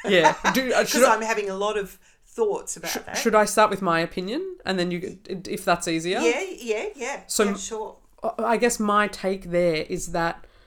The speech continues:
Speaker 1: and again, just remembering that when you, the younger you are, the more neuroplastic your brain is, the
Speaker 2: Yes.
Speaker 1: more you can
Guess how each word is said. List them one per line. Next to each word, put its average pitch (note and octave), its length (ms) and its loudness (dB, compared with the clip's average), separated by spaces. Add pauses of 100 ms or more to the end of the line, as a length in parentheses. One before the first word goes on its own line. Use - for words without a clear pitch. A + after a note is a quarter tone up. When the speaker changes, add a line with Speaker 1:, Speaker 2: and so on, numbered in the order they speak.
(1080)
Speaker 1:
and A3 100 2
again, G#3 240 2
just G#3 160 -4
remembering F#3 480 -2
that E3+ 200 -2
when G#3 160 -2
you, G3+ 120 -4
the F#3+ 120 -4
younger G3+ 260 0
you A3 160 0
are, E3+ 360 -4 (200)
the G3 80 0
more F#3 360 2
neuroplastic E3+ 840 -2
your D#3+ 100 -4
brain D3 260 -4
is, D#3 200 -6
the F#3+ 80 -4 (100)
Speaker 2:
Yes. - 20 -6
Speaker 1:
more F3 220 0
you E3+ 140 -6
can D3+ 500 -8